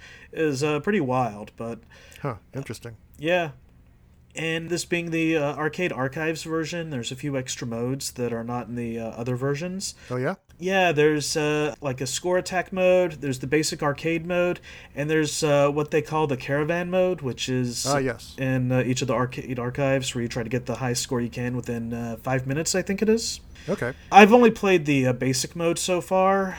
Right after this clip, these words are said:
Speaker 1: and hey, sixty-sixth, uh, best in the world, baby. <laughs>
Speaker 2: <laughs> All right, congratulations. As far as the gameplay goes, is it basically identical to the N E S version?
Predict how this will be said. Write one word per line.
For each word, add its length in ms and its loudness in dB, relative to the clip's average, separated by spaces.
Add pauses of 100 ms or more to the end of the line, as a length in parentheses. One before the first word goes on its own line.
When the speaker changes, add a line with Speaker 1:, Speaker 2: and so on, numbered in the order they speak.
Speaker 1:
and 300 -2
hey, 280 4
sixty-sixth, 1040 -2
uh, 400 2 (220)
best 240 -2
in 80 -6
the 80 0
world, 320 6
baby. 400 0
<laughs> 60 -20 (800)
Speaker 2:
<laughs> 680 -2
All 160 2
right, 240 2
congratulations. 800 -4 (460)
As 80 0
far 160 8
as 80 6
the 80 -2
gameplay 400 2
goes, 220 4
is 100 -2
it 100 -6
basically 440 0
identical 500 2
to 80 -10
the 80 0
N 100 0
E 60 -2
S 140 -2
version? 360 -2